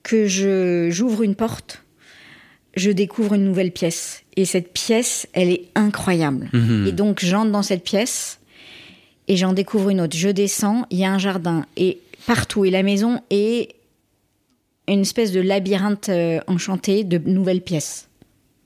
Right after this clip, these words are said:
Speaker 2: Ah, j'ai l'impression d'avoir fait ce rêve, moi aussi.
Speaker 1: Ah ouais ?
Speaker 2: C'est, euh, en quoi ça a été un conflit avec ton analyste ?
Speaker 1: C'est sur la, la puissance du féminin.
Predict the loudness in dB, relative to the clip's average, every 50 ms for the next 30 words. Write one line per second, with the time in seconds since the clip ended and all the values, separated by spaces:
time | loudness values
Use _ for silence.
0 | _ _ _ _ _ _ _ -20 -20 -20 -20 -20 -14 -6 -2 0 2 2 2 0
1 | 0 0 0 2 2 2 0 -2 -4 -2 -2 -2 -2 -2 -2 0 0 0 0 0
2 | -2 -2 -2 -2 -2 -2 -4 -4 -6 -8 -10 -16 -20 -20 -20 _ _ _ _ _
3 | _ _ _ _ _ -2 0 2 2 2 0 -4 -8 -12 -6 -4 -2 0 2 2
4 | 2 2 4 2 2 2 2 2 2 0 0 0 2 2 2 2 0 -2 0 0
5 | 2 2 2 2 2 0 0 2 0 0 0 -2 -2 -2 0 0 2 2 2 0
6 | 0 -2 0 0 0 2 2 2 0 0 0 -2 -4 -6 -14 -18 -20 -20 -20 -18
7 | _ -6 -4 -2 0 0 0 0 0 0 0 0 2 0 0 0 0 0 -2 -2
8 | -2 -2 -2 0 0 0 0 -2 -2 -2 0 0 2 2 2 2 0 -2